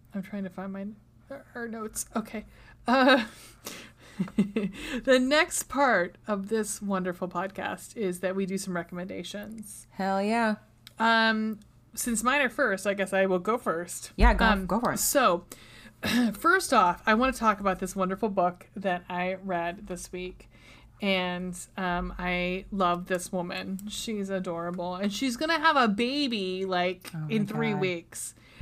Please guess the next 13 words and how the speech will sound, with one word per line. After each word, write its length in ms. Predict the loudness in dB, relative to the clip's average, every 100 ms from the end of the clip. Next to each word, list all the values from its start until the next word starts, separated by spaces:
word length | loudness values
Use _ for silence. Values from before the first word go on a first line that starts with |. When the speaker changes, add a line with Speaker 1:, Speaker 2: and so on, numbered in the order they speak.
| -2 0
Speaker 1:
Becca 320 | 0 2 4 2
Mack. 600 | 4 2 0 -2 -8 -20 -20 _ -4 0
My 180 | 2 0
God, 380 | 0 0 -2
girl. 420 | -2 -2 -2 -4 -8 -20 -20 -20 -12 0
Um, 580 | 2 4 2 -2 -6 -10 -16 _
she 280 | -8 -4 -2
wrote, 400 | 0 2 2 0
I 120 | -2 0
read 360 | 0 0 -2 -4
Love 260 | 0 0
You 160 | 0 -2
Wild 480 | -2 -2 -4 -6